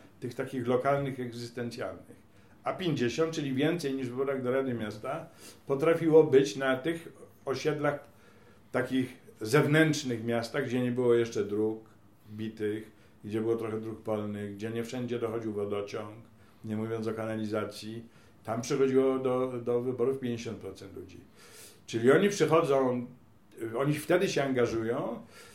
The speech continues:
jeśli czują ważny motyw. W tym wypadku tym motywem był brak tego, co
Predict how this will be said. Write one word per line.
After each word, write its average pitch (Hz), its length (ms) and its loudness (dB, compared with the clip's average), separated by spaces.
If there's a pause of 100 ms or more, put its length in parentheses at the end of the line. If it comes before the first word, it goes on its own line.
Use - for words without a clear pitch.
(180)
jeśli 160 260 -4
czują 196 300 10
ważny 180 360 8
motyw. - 400 2 (1000)
W - 40 -20
tym 151 160 6
wypadku 151 360 2
tym 143 160 -2
motywem 131 400 0
był 135 120 8
brak 160 380 8
tego, 110 280 0
co 104 480 -4